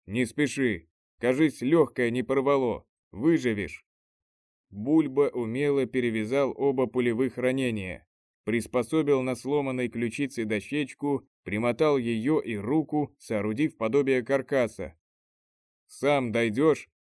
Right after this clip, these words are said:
спросил я. "Дойду. Или доползу. Не волнуйся, лейтенант, не поминай лихом". Стрычок полез помочь приятелю,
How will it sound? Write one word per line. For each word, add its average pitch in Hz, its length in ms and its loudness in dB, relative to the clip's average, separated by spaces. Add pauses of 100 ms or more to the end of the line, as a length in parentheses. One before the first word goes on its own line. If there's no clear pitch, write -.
(100)
спросил 127 540 -2
я. 117 340 0 (840)
"Дойду. 131 800 0 (380)
Или 123 280 0
доползу. 117 880 -2 (600)
Не 107 140 -6
волнуйся, 143 760 0
лейтенант, 113 800 -4 (300)
не 117 180 -2
поминай 143 560 0
лихом". 120 520 -4 (1160)
Стрычок 117 720 -2
полез 131 400 0
помочь 131 440 -2
приятелю, 131 840 -2